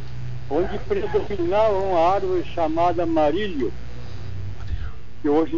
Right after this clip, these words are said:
eu acho que nem sei o que, que existe mais, né, pai? Olha, o, desculpe, é o tempo de vocês, eu, eu espero contribuir com alguma coisa aí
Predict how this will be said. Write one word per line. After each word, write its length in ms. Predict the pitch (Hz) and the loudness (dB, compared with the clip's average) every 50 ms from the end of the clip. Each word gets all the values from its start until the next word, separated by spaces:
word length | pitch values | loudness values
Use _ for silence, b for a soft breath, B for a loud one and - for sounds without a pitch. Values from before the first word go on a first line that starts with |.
| 175 | 2
eu 200 | 180 170 151 156 | 2 4 4 2
acho 140 | 160 - - | 2 0 -2
que 100 | - - | -2 -2
nem 260 | 156 147 151 185 220 202 - - | 0 0 0 0 0 -2 -4 -4
sei 220 | - 440 453 392 | -2 -2 -2 0
o 100 | 185 151 127 - - | -2 -2 -2 -2 2
que, 120 | 359 403 | 2 2
que 200 | - - - 311 | 0 0 -4 -4
existe 460 | 285 - - 175 180 - - - - | -4 -4 -2 -2 -2 -2 -2 -2 -2
mais, 340 | 139 135 151 160 165 160 151 131 | -2 0 2 4 4 4 4 2
né, 80 | 123 110 107 107 | 0 -2 -2 -2
pai? 220 | 110 113 107 104 107 107 110 - - - - - - - - - - - - - | -2 -2 -2 -2 -2 -4 -4 -4 -4 -4 -4 -4 -4 -4 -4 -4 -4 -4 -2 0
Olha, 320 | 175 196 214 196 208 208 | 0 2 2 4 4 4
o, 400 | 196 180 175 165 151 143 131 120 - - - - - - - - - - | 4 4 4 2 2 2 0 0 -2 -2 -4 -4 -4 -6 -6 -4 -4 -4
desculpe, 540 | 165 - - - - 208 202 - - 180 | -4 -4 -2 2 2 2 4 2 2 2
é 60 | 185 190 | 2 4
o 280 | 190 185 175 160 151 135 123 123 | 4 4 4 4 2 0 -2 0
tempo 240 | - 190 196 180 180 | 2 2 2 2 0
de 80 | 170 180 | 2 2
vocês, 440 | 170 165 160 135 127 - 202 202 190 | 4 4 2 2 2 4 4 4 4
eu, 220 | 185 180 190 180 185 | 4 4 2 0 0
eu 120 | 202 220 240 | 0 -2 -2
espero 360 | 226 - - - 247 254 240 233 | -2 -4 0 2 2 2 2 2
contribuir 600 | - 226 220 220 - 202 185 175 180 214 220 - | 0 0 0 0 -2 -2 -2 -2 -2 -2 -2 -2
com 120 | - 208 | 0 2
alguma 340 | 196 190 180 180 180 170 160 | 2 2 2 2 2 0 0
coisa 420 | - - - 185 202 196 165 156 | 0 -2 0 2 2 4 2 2
aí 80 | 165 | 0